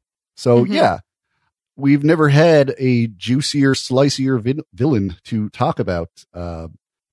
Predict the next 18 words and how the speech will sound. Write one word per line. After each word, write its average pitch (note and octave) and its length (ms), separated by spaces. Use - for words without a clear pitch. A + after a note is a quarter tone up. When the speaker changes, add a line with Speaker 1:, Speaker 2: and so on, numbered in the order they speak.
Speaker 1:
uh, F2+ 400
well, - 260
in C#3+ 100
some, A2 380
in A#2+ 140
many's G#2 280
opinion, F2+ 420
uh, E2+ 240
uh, G#2+ 60
Speaker 2:
<laughs> - 140
Speaker 1:
than G2+ 100
Trump. D3+ 300
So, G2 420
yeah, E3 260
it C#3 80
was D#3 300
really A3 200
f-, - 180